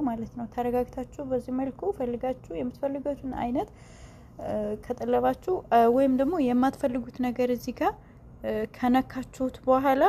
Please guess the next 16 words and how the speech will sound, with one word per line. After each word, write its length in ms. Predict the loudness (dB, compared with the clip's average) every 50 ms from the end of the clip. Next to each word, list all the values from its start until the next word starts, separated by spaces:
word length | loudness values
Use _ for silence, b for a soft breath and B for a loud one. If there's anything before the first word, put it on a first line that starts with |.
| 4
ማጥፋት 460 | 4 2 2 0 -2 -2 -4 -4 -4 -2
ከፈለጋችሁ፣ 760 | -4 -4 -2 -2 -2 0 0 -2 0 -2 -4 -4 -4 -8 -4
ለምሳሌ 420 | -2 0 0 0 -2 -2 -4 -2 -2
አሁን 220 | -2 0 0 0 2
እኔ 120 | 2 2
ይሄንን 360 | 2 2 2 2 2 2 2 2
ማጥፋት 400 | 0 0 -2 -6 -8 -10 -12 -10
ከፈለኩ 480 | -6 -8 -4 -2 -2 0 0 -2 -2 -4 -6
የትን 300 | -6 -6 -6 -6 -8 -6 0
ኤክሷን 540 | 0 0 -2 -2 -10 -6 -2 0 0 2 2
እነካታለሁ 600 | 0 0 -2 -4 -6 -8 -10 -8 -6 -4 0 0 0
ማለት 240 | 0 0 -2 -6 -10
ነው። 120 | -14 -12 -10
ኤክሷን 380 | -10 -12 -8 -6 -4 -2 -2
እነክቼ 420 | -2 -2 -4 -6 -8 -14 -18 -8 -4 0 0
አጠፋታለሁ። 680 | 0 0 -2 -4 -8 -8 -8 -8 -10 -10 -10 -12